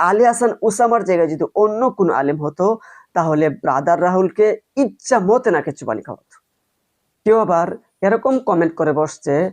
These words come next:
যে আলী হাসান উসামার আলোচনা শুনে আমরা বুঝতে পারলাম যে আসলেই হানাফিরা দুর্বল, তাদের কাছে উপযুক্ত কোনো দলিল নেই,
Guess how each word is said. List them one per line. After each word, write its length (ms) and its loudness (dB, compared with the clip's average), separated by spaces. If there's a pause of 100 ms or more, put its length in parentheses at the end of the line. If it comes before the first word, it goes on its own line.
(320)
যে 160 -2 (260)
আলী 160 2
হাসান 360 2 (200)
উসামার 380 0 (160)
আলোচনা 440 2
শুনে 220 0 (480)
আমরা 160 -2 (100)
বুঝতে 320 -2
পারলাম 280 0 (460)
যে 200 0 (360)
আসলেই 460 2 (440)
হানাফিরা 500 0
দুর্বল, 340 -2 (400)
তাদের 320 0
কাছে 240 0 (400)
উপযুক্ত 600 0 (160)
কোনো 160 2 (120)
দলিল 220 2 (120)
নেই, 140 0